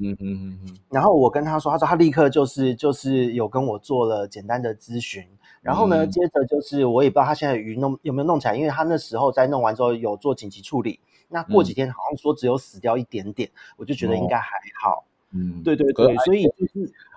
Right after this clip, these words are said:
Speaker 1: 很容易就，<laughs> 对啊。 <laughs>
Speaker 2: 尤其就是两周黄金的黄金时间啊，
Speaker 1: 对啊。
Speaker 2: 你前面的排毒代谢稳定做好，
Speaker 1: 对啊。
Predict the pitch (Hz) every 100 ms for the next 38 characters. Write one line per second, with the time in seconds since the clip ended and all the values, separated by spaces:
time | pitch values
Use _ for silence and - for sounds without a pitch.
0 | _ _ _ - 98 98 110 123 120 113
1 | 117 107 104 - - 156 - 254 202 _
2 | - 107 95 92 - 151 190 - - 139
3 | 349 - 156 127 120 156 160 143 131 131
4 | 143 139 131 123 127 127 143 139 113 107
5 | 101 95 101 107 113 113 135 143 175 151
6 | 127 127 123 - _ _ _ _ - 135
7 | 143 135 156 135 135 110 127 131 143 117
8 | 101